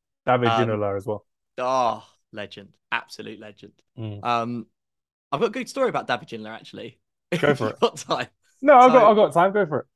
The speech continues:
Speaker 2: So I was, I was at an event, right? I was waiting to do, we were waiting to do an interview with Taylor Swift, who
Speaker 1: As
Speaker 2: turned
Speaker 1: you
Speaker 2: up
Speaker 1: do.
Speaker 2: and <laughs> ne-, never did any interviews. So it was almost a wasted evening.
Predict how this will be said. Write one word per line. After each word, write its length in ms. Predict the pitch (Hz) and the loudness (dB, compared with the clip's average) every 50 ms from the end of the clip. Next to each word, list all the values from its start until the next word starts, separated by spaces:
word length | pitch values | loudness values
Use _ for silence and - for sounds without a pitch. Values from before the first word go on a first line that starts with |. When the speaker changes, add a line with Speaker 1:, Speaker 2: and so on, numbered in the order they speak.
| _ _ _ _ | _ _ _ _
Speaker 2:
So 360 | - - 160 156 151 151 151 | -8 -4 -2 -2 -2 -2 -2
I 160 | - 165 180 | 0 0 0
was, 360 | 175 170 175 160 151 - - - - | 0 -2 -4 -4 -4 -8 -10 -8 -6
I 60 | 165 | -6
was 160 | 185 185 175 | -6 -4 -4
at 100 | 240 220 | -4 -4
an 60 | 202 202 | -4 -6
event, 380 | 170 - 185 160 131 117 110 | -6 -6 -6 -6 -6 -8 -10
right? 180 | 120 113 117 123 | -14 -16 -16 -16
I 60 | 120 | -18
was 120 | 123 120 - | -14 -8 -6
waiting 200 | 180 185 160 165 | -4 -4 -4 -6
to 80 | - - | -10 -8
do, 260 | 175 165 151 147 139 | -8 -6 -6 -6 -8
we 120 | - 151 156 | -8 -10 -10
were 80 | 160 | -10
waiting 160 | 208 240 233 | -10 -10 -10
to 80 | - - | -12 -12
do 100 | 220 196 | -12 -10
an 60 | 175 | -10
interview 340 | 175 160 139 151 156 160 151 | -10 -12 -12 -12 -12 -12 -12
with 200 | 139 139 127 _ | -12 -12 -14 _
Taylor 300 | - - 156 160 151 139 | -14 -12 -12 -10 -10 -10
Swift, 580 | - - - - - 120 95 _ _ _ _ _ _ _ _ _ _ _ _ - | -12 -14 -12 -12 -12 -12 -14 _ _ _ _ _ _ _ _ _ _ _ _ -6
who 100 | 131 131 | -6 -4
Speaker 1:
As 100 | 123 - | -4 -2
Speaker 2:
turned 200 | - 160 - 127 | -2 -2 0 0
Speaker 1:
you 40 | 135 | 0
Speaker 2:
up 40 | 123 | 0
Speaker 1:
do. 140 | 117 117 | 2 0
Speaker 2:
and 120 | 123 131 123 _ _ _ | 0 -2 -4 _ _ _
<laughs> 120 | _ - | _ -10
ne-, 280 | 139 139 151 160 - - - | -6 -4 -4 -4 -6 -6 -4
never 240 | 185 180 170 175 165 | -4 -4 -4 -4 -6
did 140 | - 156 | -6 -4
any 200 | 147 143 135 135 | -4 -4 -4 -4
interviews. 600 | 143 - 127 120 - 120 107 104 101 - - - _ | -6 -8 -10 -10 -10 -12 -12 -12 -14 -16 -18 -18 _
So 400 | - - - - 180 165 156 143 131 - - - - - - | -16 -12 -6 -4 -2 -2 -2 -4 -8 -10 -16 -20 -20 -10 -6
it 120 | 175 180 | -6 -6
was 100 | 175 175 | -4 -6
almost 320 | 202 226 247 247 214 - - | -8 -6 -6 -6 -6 -6 -8
a 40 | 190 | -6
wasted 400 | 170 180 175 180 - - 165 165 | -4 -4 -4 -4 -6 -8 -6 -6
evening. 460 | 170 185 175 - - 87 65 - | -6 -6 -8 -10 -14 -18 -20 -20